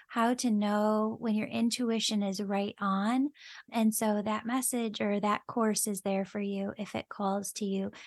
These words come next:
Be Your Own Angel Messenger starts September eighteenth. I'm so excited that you came on the podcast and shared your stories, Tanya. You're just such an amazing individual. And,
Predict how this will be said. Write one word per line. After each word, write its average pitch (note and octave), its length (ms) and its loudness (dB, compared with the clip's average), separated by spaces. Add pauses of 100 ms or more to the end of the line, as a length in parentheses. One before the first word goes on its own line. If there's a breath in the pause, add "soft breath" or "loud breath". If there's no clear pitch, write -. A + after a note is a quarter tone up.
(160 loud breath)
Be A#3 100 0
Your G#3+ 320 2
Own G3+ 420 2
Angel G3 360 0
Messenger G3 720 -2 (240 loud breath)
starts - 420 -2
September G3+ 680 -4
eighteenth. G#3+ 760 -6 (500 loud breath)
I'm B3+ 160 4
so C#4+ 260 2
excited A#3 640 -2
that A#3+ 180 -4
you B3+ 80 -2
came A#3 260 2
on A3+ 140 4
the A3+ 80 0
podcast A3+ 760 -2
and A3 180 4
shared A3 360 0
your B3 100 0
stories, B3+ 500 2
Tanya. B3+ 420 2
You're C4 200 -2
just B3+ 240 -2
such B3 220 -2
an A#3 100 2
amazing A3 460 2
individual. G#3+ 880 0
And, G3+ 320 0